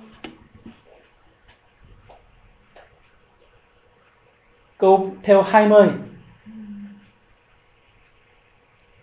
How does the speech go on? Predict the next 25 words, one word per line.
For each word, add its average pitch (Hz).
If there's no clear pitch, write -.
Đức 262
Chúa 165
Trời 156
bảo 143
vệ 143
cho 151
họ. 147
Sau 170
đó, 185
sau 208
khi 196
đến, 160
quay 151
lại. 151
Thế 190
thì 202
tức 220
là 185
chúng 156
ta 190
nhận 160
được 160
giáo 147
huấn, 147
nếu 165